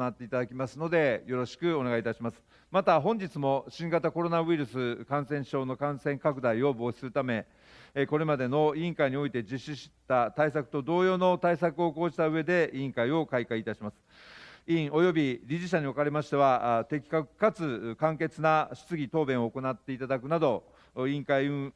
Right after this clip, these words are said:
円滑な委員会運営に格段のご-、ご協力をよろしくお願いいたします。最後に、前回の委員会で、えー、行財政局及び消防局に要求いたしました資料は、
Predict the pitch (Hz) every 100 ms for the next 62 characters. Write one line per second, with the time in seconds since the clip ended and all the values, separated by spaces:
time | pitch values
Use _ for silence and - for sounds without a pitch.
0 | - 156 151 151 151 147 165 160 160 156
1 | 156 131 123 147 139 123 156 147 151 151
2 | 170 165 127 120 - - - 117 135 123
3 | 113 165 165 135 117 - 165 165 123 117
4 | 110 107 110 101 _ _ - - - -
5 | 156 214 196 175 156 139 139 131 202 233
6 | 196 160 170 202 175 139 123 147 147 123
7 | 123 143 180 185 180 165 165 123 117 135
8 | 190 165 131 101 _ 117 175 170 170 170
9 | 151 135 110 120 156 139 127 147 139 147
10 | 139 143 151 147 117 - 135 110 123 135